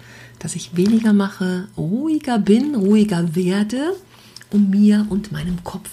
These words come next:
Erholung zu gönnen. So möchte ich es einfach mal nennen. Also ist dir sicherlich aufgefallen, dass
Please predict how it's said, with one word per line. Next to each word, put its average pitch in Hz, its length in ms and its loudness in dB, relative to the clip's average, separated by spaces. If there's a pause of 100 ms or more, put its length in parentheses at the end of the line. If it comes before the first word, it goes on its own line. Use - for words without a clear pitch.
Erholung 190 580 -6
zu - 180 -12
gönnen. 104 360 -10
So 269 140 -6
möchte 214 300 -4
ich - 80 -10
es - 160 -8
einfach - 280 -10
mal 151 140 -4
nennen. 113 300 -6 (800)
Also 190 500 2
ist - 160 -8
dir 127 100 0
sicherlich 165 420 0
aufgefallen, 180 800 2
dass - 540 -4